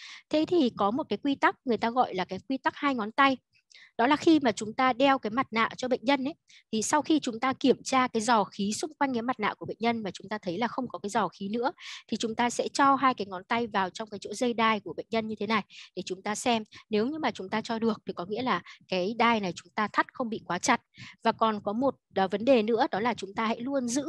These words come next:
cho cái da mặt của bệnh nhân và cái mặt nạ này lúc nào cũng ở cái trạng thái đó là sạch và khô. Bởi vì nếu mà nó bị ẩm ướt và nó bị bẩn thì chắc chắn thì nó là, sẽ là cái yếu tố thuận lợi để dẫn đến việc là hình thành các cái vết loét.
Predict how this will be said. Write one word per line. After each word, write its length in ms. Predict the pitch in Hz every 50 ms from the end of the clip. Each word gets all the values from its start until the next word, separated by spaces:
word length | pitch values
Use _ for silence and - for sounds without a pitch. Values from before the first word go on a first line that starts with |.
| 403 381
cho 180 | - - 262 240
cái 140 | - 202
da 200 | 202 240 262 262
mặt 180 | 254 254 233 - - _
của 80 | 160
bệnh 140 | - 180 -
nhân 200 | 202 233 240 226 202 - - - - - - -
và 200 | 185 220 214 202
cái 140 | - 196
mặt 160 | 202 247 269 -
nạ 220 | 226 226 220 - -
này 200 | 190 196 180 175
lúc 120 | 254 359
nào 240 | 349 311 247 214 208
cũng 180 | - - 214 254
ở 200 | 285 226 175 - -
cái 100 | 170 165
trạng 220 | - - 240 - -
thái 200 | - 170 147 170
đó 120 | 202 226 220
là 120 | 247 233
sạch 220 | 202 - - 214 - _ -
và 80 | 165
khô. 320 | - - - 240 233 220 - - - - - -
Bởi 80 | 208
vì 120 | 180 208 208
nếu 220 | 202 208 208 226
mà 140 | 302 403 320
nó 140 | 190 185 196
bị 120 | 240 285
ẩm 200 | - 220 185 160 -
ướt 180 | - 254 370 - -
và 60 | 202
nó 120 | 180 170 156
bị 140 | - 262 -
bẩn 180 | - 208 180 156 -
thì 100 | - 170
chắc 200 | - - 381 -
chắn 220 | - 277 214 214 269 -
thì 60 | 285
nó 160 | 233 196 180 190
là, 120 | 226 240
sẽ 160 | - - -
là 140 | 233 233 196
cái 160 | - - 165
yếu 180 | 170 190 175 180 -
tố 120 | - 175
thuận 160 | - - 277 -
lợi 160 | 214 233 226 - - - - - - _
để 100 | 196 180 156 -
dẫn 180 | 196 - -
đến 200 | - - 180 226 254
việc 180 | 302 - - -
là 180 | 185 175 160
hình 200 | 165 180 190 170 -
thành 200 | - 190 185 -
các 140 | - 214 -
cái 80 | 214 190
vết 140 | 254 277 269
loét. 180 | 277 277 311